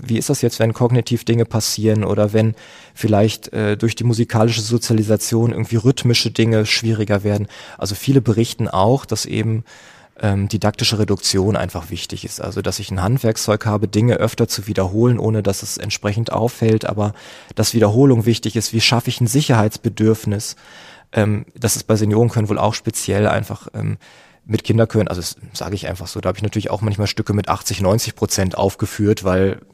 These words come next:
ich weiß, die machen das schon, ja. Die blühen in der Sache auf, in der Aufführung und dann, dann reichen mir da manchmal neunzig Prozent, weil ich halt jetzt einfach nicht so weit kam oder so. Da habe ich schlecht geplant, aber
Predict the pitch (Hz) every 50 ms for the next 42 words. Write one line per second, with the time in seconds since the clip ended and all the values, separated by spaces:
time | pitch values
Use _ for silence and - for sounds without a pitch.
0 | _ _ - - - - - 87 92 104 - - 95 95 - - - 110 90 82
1 | - - - 95 85 85 85 87 92 101 110 - - - - - - - - -
2 | 107 90 107 107 117 117 110 101 104 104 98 95 - 104 92 - 98 85 73 113
3 | 139 160 - 113 120 120 113 - 120 123 - - 127 120 113 107 104 104 104 107
4 | 104 101 98 101 101 - - 98 - - 85 90 101 - 113 104 98 98 95 92
5 | 95 95 95 95 - 95 90 90 87 90 - 95 - - 104 - - 90 90 85
6 | - 87 92 95 - - - - - - - - - - 82 - - 90 92 95
7 | 87 98 95 85 87 - - - - 101 92 87 85 - - - - 104 - -
8 | - - 101 - - - 98 - - - - - - 92 90 95 104 - - 98
9 | 90